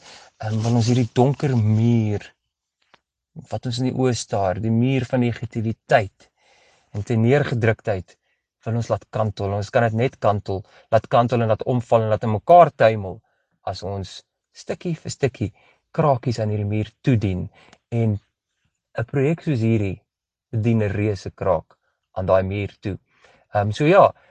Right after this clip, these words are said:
en ons is in die perfekte posisie met takke om 'n, o-, ons het so lekker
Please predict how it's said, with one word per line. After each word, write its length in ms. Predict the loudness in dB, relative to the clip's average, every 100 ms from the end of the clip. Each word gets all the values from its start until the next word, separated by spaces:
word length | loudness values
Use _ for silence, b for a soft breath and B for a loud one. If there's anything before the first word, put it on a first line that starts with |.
| b -8
en 100 | -6
ons 120 | -2
is 160 | -4 -4
in 60 |
die 160 | -6 -6
perfekte 340 | -4 -4 -4
posisie 600 | -2 2 2 2 0 -4 b b _
met 200 | -2 -2 0
takke 500 | 2 2 -2 -6 -8 -16 B B B _
om 160 | -4 -2
'n, 60 | -4 _ _ -10
o-, 140 | -10 -12 -20 -20 _ -20 _
ons 140 | -4 -4
het 140 | -2
so 140 | 0
lekker 380 | 2 2 2 -2